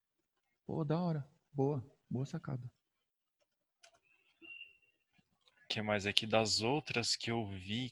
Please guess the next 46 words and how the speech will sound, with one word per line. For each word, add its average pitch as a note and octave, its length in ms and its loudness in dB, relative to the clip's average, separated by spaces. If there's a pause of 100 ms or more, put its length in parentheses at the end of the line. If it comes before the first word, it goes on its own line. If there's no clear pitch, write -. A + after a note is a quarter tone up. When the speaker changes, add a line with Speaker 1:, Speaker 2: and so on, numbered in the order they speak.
Speaker 2:
cara? G2 500 -4 (480)
Speaker 1:
Ó, F3 200 2
acho D3 180 8
que G3 60 8
é F3 40 12
o - 20 12
que C#3+ 60 12
Speaker 2:
Teve E3 100 12
Speaker 1:
eu F#3+ 80 12
assisti F3+ 320 12
Speaker 2:
uma E3 80 12
Speaker 1:
mais F#3+ 180 12
Speaker 2:
do G3 40 10
Speaker 1:
da E3+ 160 12
hora. C3+ 200 8
Speaker 2:
Jäger, A#2 500 12
Jäger. A2+ 520 8 (400)
Speaker 1:
Ah, F3 180 6
do D3+ 220 8
Jäger D3 380 10
também D#3+ 320 10
Speaker 2:
Ah. - 40 8
Speaker 1:
foi E3 120 8
da C3 100 8
hora? B2+ 320 8 (2250)
Speaker 2:
Foi, A2 200 4
foi A2+ 180 -4
massa. G#2 500 -6 (720)
Speaker 1:
Eu C#3+ 120 6
assisti D3+ 260 -2
uma, E3+ 140 4 (200)
uma D3 440 6 (340)
Speaker 2:
Qual C3+ 220 10
Speaker 1:
bem D3+ 80 6
Speaker 2:
que E3 60 6
você C#3 80 10
Speaker 1:
grande, D#3+ 100 12
Speaker 2:
mais A2 160 10
Speaker 1:
que D#3+ 60 8
era D3 100 12
Speaker 2:
gostou? C#3 460 8
Speaker 1:
do, - 60 -2 (540)
que E3+ 60 12
era E3+ 100 12
do E3 140 12
Cassandra C3+ 1000 12